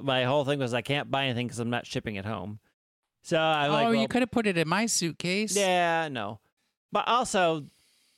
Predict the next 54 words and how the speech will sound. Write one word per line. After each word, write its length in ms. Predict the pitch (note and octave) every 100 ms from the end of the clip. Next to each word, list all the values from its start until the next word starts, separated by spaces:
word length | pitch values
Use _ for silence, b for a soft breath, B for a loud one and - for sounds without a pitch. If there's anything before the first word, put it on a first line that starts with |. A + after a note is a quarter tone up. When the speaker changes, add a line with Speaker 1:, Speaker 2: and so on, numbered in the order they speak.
| _ _ _ -
Speaker 1:
wh-, 140 | D3+ -
uh, 160 | F3 E3+
the, 140 | D3+
my 180 | F3+ G3
question 320 | - A3 F3+
was, 200 | E3 C#3+
was 120 | B2 A#2+
why 200 | C3+ D#3
would 140 | D#3+
I? 200 | D#3 G1+ -
There 160 | D#3 E3
weren't 260 | F#3 B3
really 300 | F3 F3 F3
any 200 | D3 C#3
deals. 640 | A2 A#2 A2+ C#3 G3 - -
Like, 200 | C3 -
there 100 | D3
wasn't 300 | D#3 F#3 E3
like, 220 | D3 -
"Hey, 240 | C#3 C#3+
this 200 | C3 C3
is 140 | B2+ G#2+
Speaker 2:
Mm, 60 |
true. 80 | C#3
Speaker 1:
discounted. 640 | C#3+ - D3+ C#3 C#3 C3+ A#2
Hey, 260 | C3+ B2+
this 260 | A#2+ B2 -
is 300 | A#2+ A2+ -
cheaper." 440 | - D3 B2+ C3 A#2 B B
Like, 200 | D3+ - B B -
the 80 |
price 260 | - F3+ B3
they 140 | B3
were 80 | G3+
selling 400 | D#3 D#3+ D#3+ E3+
it 140 | D#3+ - -
at 260 | C#3 -
pax 320 | - C3+ C3+
Unplugged 540 | D3+ C3+ B2 B2+ C#3+ E3 B B
was 180 | D3 C#3
the 100 | C#3+
price 300 | - F3+ G3
I 80 | F#3+
can 160 | E3
buy 280 | B2 C3+ C#3+
on 100 | C#3
their 160 | C3+ C3
website 400 | B2 A#2+ C3 A#2+
and 100 | A2+
have 220 | A#2 A2
it 80 | B2
shipped 300 | - B2+ -
to 80 | A#2+
me. 240 | A2 G#2+